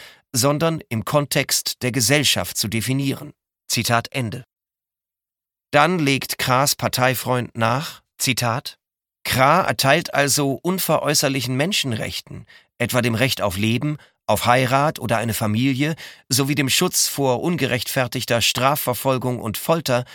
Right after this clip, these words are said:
eine Absage, weil diese im Kontext der Gesellschaft zu definieren seien.“ Zudem entzieht Krah dem Individuum den Status als Rechtssubjekt, den es sich künftig mit anderen Organisationsebenen, etwa des Volkes, teilen muss.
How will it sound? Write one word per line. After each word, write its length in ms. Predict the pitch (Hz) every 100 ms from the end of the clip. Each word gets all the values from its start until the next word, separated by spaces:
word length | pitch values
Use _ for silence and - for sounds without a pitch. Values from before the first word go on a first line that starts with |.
| - _
eine 240 | 131 127 -
Absage, 600 | 175 - 131 123 135 139 - - -
weil 160 | 123 120
diese 440 | 127 156 127 147 -
im 200 | 135 131
Kontext 800 | - 160 170 151 - - - -
der 100 | 127
Gesellschaft 640 | 117 98 147 170 - 101 -
zu 120 | 117
definieren 580 | 117 107 135 170 143 120
seien.“ 400 | - - 135 139 _ _ _ _ - -
Zudem 360 | 147 135 190
entzieht 380 | 156 151 185 -
Krah 340 | - 131 135 165
dem 160 | 160
Individuum 720 | 143 135 110 165 156 135 160
den 120 | 147 127
Status 520 | - 143 151 147 -
als 220 | 123 -
Rechtssubjekt, 800 | 131 - - 113 - 110 104 - - - _ 139
den 120 | 151
es 100 | 131
sich 160 | 127
künftig 520 | - 160 139 - 143 120
mit 200 | 117 -
anderen 400 | 165 160 135 120
Organisationsebenen, 1400 | 127 127 113 117 - 147 147 135 - 127 123 127 143 143 - _ _
etwa 240 | 123 110 113
des 180 | 107
Volkes, 680 | - 135 139 139 135 131 - -
teilen 400 | 147 156 117 90
muss. 400 | 82 - -